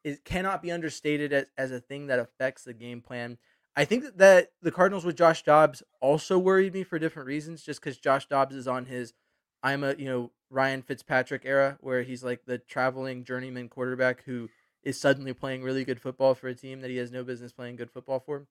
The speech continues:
We saw that in Houston with Ryan Fitzpatrick, you know, briefly. He was, we were one of the teams that benefited from that, that era of Fitz magic. Um, but yeah, I agree that the mobility of, of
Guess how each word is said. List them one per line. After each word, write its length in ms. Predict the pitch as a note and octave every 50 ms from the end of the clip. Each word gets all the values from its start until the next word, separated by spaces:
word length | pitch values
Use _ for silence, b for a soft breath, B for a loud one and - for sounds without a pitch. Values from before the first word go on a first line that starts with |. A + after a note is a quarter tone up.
| _ _ _ _ _ _ _
We 80 | D3 D#3+
saw 200 | E3+ - A3 F3+
that 220 | D3+ C#3+ C3 C3+ -
in 100 | D3 C3+
Houston 420 | C3+ C3+ C#3 - - C#3+ C#3+ D3
with 100 | - B2+ - _ _ _ -
Ryan 240 | B2+ A#2+ B2 B2+
Fitzpatrick, 560 | A#2+ - C3 - _ A2+ A2+ A2+ - - B2 -
you 80 | - B2
know, 180 | A#2+ B2 C#3 _ _ _ _ _ _ _ -
briefly. 380 | B2+ B2+ B2 - C#3 C#3 C#3 _ _ _ _
He 80 | C#3 C3+
was, 180 | C#3+ C#3+ - _ D3 - _
we 160 | C3 C3+ C#3+
were 120 | D#3 D#3 D#3
one 140 | D3 D3 D3
of 80 | D3+
the 80 | C#3+ C#3+
teams 320 | - - D3+ C#3+ C#3 C3+
that 180 | - D3 - -
benefited 560 | C3 B2+ C3+ C#3 C3 - C#3+ C3+ C#3 C#3 C3+ _ _
from 280 | C#3 C3+ C3+ C#3+ C#3 _ _ _
that, 300 | - A#2+ B2+ C3 - - _ _ _ _
that 180 | A#2+ B2 - -
era 260 | - B2+ B2+ C3 C3+ C3+ C3
of 120 | B2+ B2+ _ _ _ _ _ _ -
Fitz 380 | C3 C3 - _ - - - _ _ _ _ _ _ _ _ _ _ _
magic. 580 | B2 B2 A#2+ B2 A#2+ A#2+ C3+ C#3 C#3 - _ _ _ _ _ _ _ _ _ _ _
Um, 500 | - B2+ B2 B2 B2 B2 B2 B2 B2 C3 _ _ _
but 400 | E3 C#3 E3+ F3 F3 E3+ E3+ - _ _ _ _ _ _ _
yeah, 180 | D3+ D#3 G3
I 100 | F#3 F3
agree 560 | E3 D#3+ D#3+ C#3+ B2 C#3+ E3+ G3+ A3 A3+ A#3 G#3
that 440 | E3+ D3 E3 D#3+ D#3+ D#3 D3+ - - _ _ _ _ _ _ _ _ -
the 200 | D3+ D3 E3 D3+
mobility 760 | D#3+ D3+ D#3+ D3+ C3+ B2 D3 D#3+ F3 F#3 F#3 F3+ F#3 F#3
of, 180 | F#3 F3+ E3 D3+ _ _
of 260 | - E3 E3 E3 D3